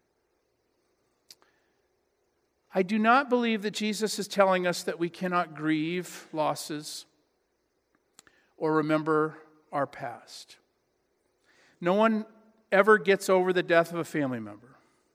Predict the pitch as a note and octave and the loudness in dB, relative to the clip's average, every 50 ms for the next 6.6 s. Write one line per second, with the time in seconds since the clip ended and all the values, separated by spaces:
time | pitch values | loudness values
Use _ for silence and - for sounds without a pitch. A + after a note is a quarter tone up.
0 | _ _ _ _ _ _ _ _ _ _ _ _ _ _ _ _ _ _ D3+ D3+ | _ _ _ _ _ _ _ _ _ _ _ _ _ _ _ _ _ _ -2 0
1 | E3 F3 F3 E3+ - F#3+ E3 D3+ G3 G3+ A3+ G#3 F#3+ F3 F#3+ G3 G3 F#3+ F#3+ F#3+ | 2 2 2 0 -2 -6 0 2 2 2 2 -2 -4 0 0 2 2 2 -2 -2
2 | F#3+ F#3+ - - - - - _ _ _ _ _ _ _ _ _ _ _ _ _ | -4 -6 -8 -14 -20 -20 -20 _ _ _ _ _ _ _ _ _ _ _ _ _
3 | _ _ _ _ _ - D#3 D3+ D#3+ F3 F#3 F3+ F3+ F3+ D#3+ D#3+ D#3+ D#3 D3+ D3+ | _ _ _ _ _ -6 -4 -2 0 -2 -2 -2 0 0 0 0 0 -2 -4 -6
4 | D3 - - E3+ D#3 C#3 C#3 C3 A#2+ A2 A#2 A#2 B2+ D3 F3 A3 B3 A#3+ - G#3+ | -8 -10 -10 -12 -10 -8 -8 -8 -8 -10 -12 -10 -8 -4 -2 -4 -4 -4 -8 -8
5 | F3 - - F#3+ F3 F3 F3 C3+ - - D#3+ D3+ D3 C#3+ - - E3+ C#3+ C3+ B2+ | -8 -6 -8 -8 -8 -8 -10 -10 -8 -6 -4 -6 -6 -6 -8 -10 -12 -12 -12 -14
6 | - B2+ B2 A2+ G#2+ G2+ G2 A2+ - - - | -12 -12 -12 -12 -12 -16 -20 -20 -20 -20 -20